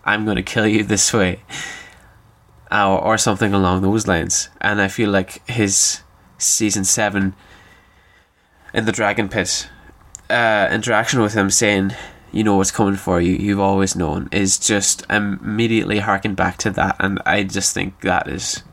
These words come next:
certain, almost. I, I could bet my house on that if I owned it.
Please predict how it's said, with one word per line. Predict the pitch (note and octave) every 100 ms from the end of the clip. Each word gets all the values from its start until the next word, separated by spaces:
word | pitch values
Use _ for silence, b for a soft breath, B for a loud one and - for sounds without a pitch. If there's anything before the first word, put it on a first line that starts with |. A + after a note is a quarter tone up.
| - _ -
certain, | - - A2 G2 G2
almost. | G#2+ G2 F2+ G2 -
I, | G2+ G2
I | G#2
could | A#2+ G2+ - - _
bet | A2 -
my | G#2 G2
house | F#2+ G2
on | G#2
that | F#2+ F#2 - B B B B B B B
if | - F2+
I |
owned | - G2 G2
it. | G2+ -